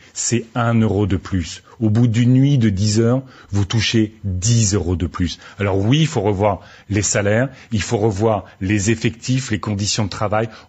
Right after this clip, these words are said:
On ne peut pas abandonner notre hôpital. Ce gouvernement, comme, euh, les précédents, ont voulu faire de l'hôpital une entreprise rentable. C'est proprement honteux quand on voit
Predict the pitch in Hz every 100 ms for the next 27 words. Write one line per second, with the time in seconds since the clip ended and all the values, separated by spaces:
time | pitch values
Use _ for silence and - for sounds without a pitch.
0 | - 156 165 156 135 123 - 117 - 110
1 | 104 - - 101 98 101 101 98 107 101
2 | 92 - 107 98 95 98 110 - - -
3 | - 180 160 123 120 104 101 92 85 -
4 | _ _ _ _ _ _ - - - 127
5 | 107 80 - - _ 113 95 98 107 123
6 | - 117 123 110 117 - - - 107 104
7 | 123 139 - 147 113 104 110 110 120 110
8 | 98 104 - 107 110 95 90 92 107 110
9 | - - - 110 - 117 - 104 107 117
10 | - 110 - 120 123 - 95 104 92 104
11 | 117